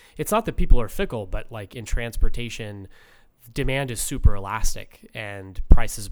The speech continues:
matter a lot. So I think they were hoping that over time there would be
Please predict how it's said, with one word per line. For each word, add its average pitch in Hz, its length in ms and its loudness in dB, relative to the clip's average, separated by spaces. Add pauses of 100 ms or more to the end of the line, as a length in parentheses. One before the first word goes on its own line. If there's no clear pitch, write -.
matter 101 560 -16
a 113 80 -16
lot. 107 420 -8 (380)
So 110 640 -10
I 127 100 -12
think 226 180 -6
they 180 120 -10
were 139 180 -8
hoping 123 460 -2
that 113 100 -10
over 113 220 -10
time 107 400 -12
there 104 120 -16
would 101 180 -14
be 101 340 -16